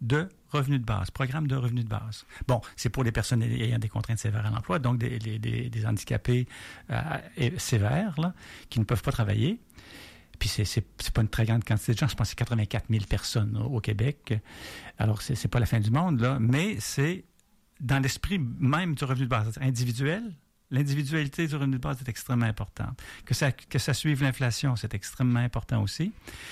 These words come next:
Et l'autre chose, c'est qu'on puisse gagner de l'argent par-dessus. Parce que l'assisté-, les assistés sociaux, vous savez peut-être, et aussitôt qu'ils ont gagné plus que de, plus que deux cents dollars, chaque dollar supplémentaire est en-,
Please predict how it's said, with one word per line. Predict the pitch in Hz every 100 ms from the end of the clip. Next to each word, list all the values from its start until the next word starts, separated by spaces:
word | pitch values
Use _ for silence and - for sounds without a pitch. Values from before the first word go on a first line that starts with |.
| - -
Et | 131
l'autre | 156 135
chose, | 190
c'est | 190
qu'on | 139
puisse | 123 170 131
gagner | 156 175 175
de | 175
l'argent | 156 156
par-dessus. | 175 151 135 - 117 - - _ - _ _ _ _ - _ -
Parce | 120
que | -
l'assisté-, | 120 - - 127 135
les | 117 113
assistés | 117 - 127
sociaux, | 123 -
vous | 135
savez | - 117
peut-être, | 110 - 160 -
et | 123 - - -
aussitôt | 110 -
qu'ils | 147
ont | 127
gagné | 120 123
plus | - 135
que |
de, | 123 131 131 139 139
plus | - 139
que |
deux | 127
cents | 113 117
dollars, | 113 131 151
chaque | - 175 147
dollar | 151 143 151 160
supplémentaire | - - - 165 156 131 - 156
est | 139 127
en-, | 131 123